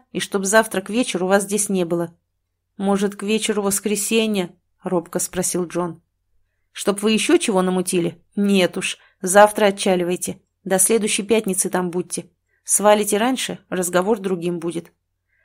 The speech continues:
"Да тогда и разговора не будет. Все, свободны". Подчиненные не спешили вставать.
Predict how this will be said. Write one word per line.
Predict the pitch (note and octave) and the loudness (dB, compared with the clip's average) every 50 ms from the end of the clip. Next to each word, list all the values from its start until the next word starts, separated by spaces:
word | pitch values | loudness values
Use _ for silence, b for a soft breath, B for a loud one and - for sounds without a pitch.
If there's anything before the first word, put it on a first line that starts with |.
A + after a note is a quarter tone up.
| _ _ _ _ | _ _ _ _
"Да | - G#3 G3+ B3+ | -6 -2 0 0
тогда | C4 - C#4 B3+ A#3+ A#3+ C4 C#4 | 2 2 0 2 4 4 6 6
и | C#4 | 6
разговора | B3+ C4 A3 A3 B3 B3 G#3 G#3 G#3 G3+ G#3 | 4 2 2 2 2 2 4 2 0 0 0
не | G3+ G3 | 0 -2
будет. | F#3+ E3+ F3 E3+ - D#3 - - - _ _ _ _ _ | -2 -2 -4 -6 -8 -10 -16 -18 -20 _ _ _ _ _
Все, | _ - - - A#3+ A3+ | _ -2 2 2 2 2
свободны". | - - G3 F#3+ F#3 G3+ F#3 D#3+ E3+ E3+ D#3+ _ _ _ _ _ _ _ _ _ _ _ _ _ _ _ | 2 2 0 0 2 0 -2 -2 -4 -10 -12 _ _ _ _ _ _ _ _ _ _ _ _ _ _ _
Подчиненные | - G3+ G3 - - A3 A3+ C4 D#4 D4+ D4 D4 C#4 | -4 -4 -2 -2 -2 2 4 6 6 6 6 6 4
не | A#3+ G#3+ G#3+ | 4 2 0
спешили | G#3+ - - G#3+ - - G#3 F3 E3+ | -2 -2 -2 -2 0 0 0 0 0
вставать. | - - - F3+ F3+ D#3+ E3 E3 E3 - | -2 -4 -2 -2 -2 -4 -4 -6 -8 -12